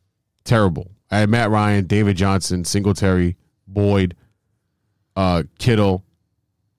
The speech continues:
Rosa. They, they did bad. But the, the team who scored the most was my, was my defense, the forty-niners, right? So I had the lowest scoring points this week.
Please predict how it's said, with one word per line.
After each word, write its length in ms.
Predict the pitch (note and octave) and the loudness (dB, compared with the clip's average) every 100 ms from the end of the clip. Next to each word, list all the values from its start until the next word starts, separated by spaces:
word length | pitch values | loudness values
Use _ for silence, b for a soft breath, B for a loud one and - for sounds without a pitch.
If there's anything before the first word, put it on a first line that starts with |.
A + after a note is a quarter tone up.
| _ _ - | _ _ -6
Rosa. 400 | G#2 A2 G2+ G2 | -2 0 2 -2
They, 200 | - G#2 | -4 -6
they 280 | F2+ A2+ B2+ | -8 -6 -4
did 200 | A#2 B2 | 0 0
bad. 260 | A2+ G2 F#2+ | 0 0 0
But 80 | A2 | 0
the, 100 | A#2 | 0
the 140 | B2 | 0
team 160 | C3 D#3+ | 0 0
who 80 | |
scored 220 | D3 D3 C3 | 2 2 2
the 60 | |
most 220 | B2 A#2+ | 2 2
was 120 | A#2 G#2 | 0 0
my, 180 | G#2+ | 0
was 140 | G2 G2 | 0 0
my 100 | G2 | 0
defense, 300 | F#2+ F2 D#2+ | 0 -2 -4
the 80 | E2+ | -2
forty-niners, 440 | F#2+ F2+ E2 D2+ | -2 0 -2 -2
right? 200 | F2+ A2 B B B B | -2 -2 B B B B
So 160 | B B2+ | B 0
I 80 | C3 | 2
had 120 | C#3+ | 2
the 80 | C3+ | 4
lowest 320 | C#3+ D3+ E3 | 4 2 0
scoring 300 | - D3 C#3 | -2 -2 -2
points 300 | A2 C#3 B2 | -2 -4 -4
this 180 | G#2+ - | -6 -8
week. 260 | E2+ - | -8 -10